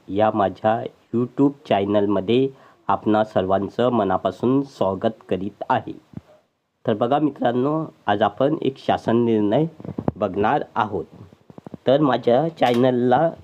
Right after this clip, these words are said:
सबस्क्राईब केलेले नसेल तर अगोदर सबस्क्राईब करा नवीन नवीन व्हिडिओ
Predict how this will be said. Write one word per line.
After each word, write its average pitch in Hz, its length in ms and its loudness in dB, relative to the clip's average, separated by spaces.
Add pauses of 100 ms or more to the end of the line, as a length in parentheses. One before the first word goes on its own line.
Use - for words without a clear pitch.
(120)
सबस्क्राईब 131 440 0 (100)
केलेले 113 400 0
नसेल 143 480 -2
तर - 460 -6
अगोदर 107 300 -2
सबस्क्राईब 113 560 -2
करा 110 320 -4 (1040)
नवीन 113 300 0
नवीन 123 320 0
व्हिडिओ 107 440 0